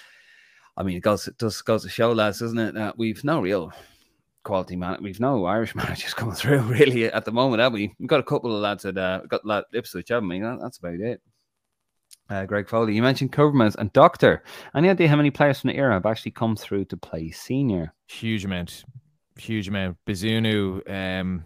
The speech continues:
Speaker 2: Bazunu, as far as I know, was, like, if you go through the starting eleven last night, I think nearly all of them, the only ones are, that probably didn't would be the likes of Shane Duffy.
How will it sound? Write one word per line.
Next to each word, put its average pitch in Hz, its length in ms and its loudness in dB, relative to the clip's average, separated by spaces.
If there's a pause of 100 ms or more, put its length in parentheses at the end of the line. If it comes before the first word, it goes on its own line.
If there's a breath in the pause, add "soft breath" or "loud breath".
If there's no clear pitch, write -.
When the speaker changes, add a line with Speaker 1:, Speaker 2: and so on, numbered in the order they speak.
Speaker 2:
Bazunu, 101 360 -2
as 90 100 -6
far 98 180 -2
as 90 120 -4
I 92 40 -8
know, 95 140 -2
was, 92 80 -4
like, 113 320 -2
if 113 80 -2
you 117 60 -4
go 127 160 6
through 123 140 -4
the 95 80 -6
starting 107 340 2
eleven 95 460 0
last 92 300 0
night, 92 200 0
I 87 40 -2
think 98 200 -2
nearly 92 280 0
all 95 180 2
of 90 100 -4
them, 90 220 -2
the 95 120 -2
only 101 180 0
ones 92 380 -2
are, - 160 -12 (380)
that 87 160 -10 (320)
probably 98 400 -4
didn't 98 240 -6
would 95 120 -6
be 92 160 -4
the 87 100 -6
likes 90 220 -6
of 85 80 -14
Shane 90 220 -6
Duffy. 98 560 -4